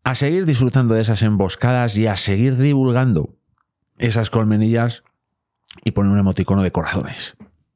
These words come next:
"Un fuerte abrazo", otro abrazo para ti. Pues, joder, qué guay, eh, el hecho de que, eh, os pueda acompañar a algunas y algunos, eh, durante un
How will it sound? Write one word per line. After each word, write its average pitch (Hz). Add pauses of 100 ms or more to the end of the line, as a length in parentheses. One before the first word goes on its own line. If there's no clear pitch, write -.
(340)
"Un 123
fuerte 117
abrazo", 95
otro 117
abrazo 110
para 90
ti. 73 (580)
Pues, 110
joder, 113
qué 117
guay, 123
eh, 104
el 107
hecho 113
de 120
que, 101 (220)
eh, 87 (180)
os -
pueda 113
acompañar 104
a 92
algunas 90
y 90
algunos, 90
eh, 87
durante 78
un 82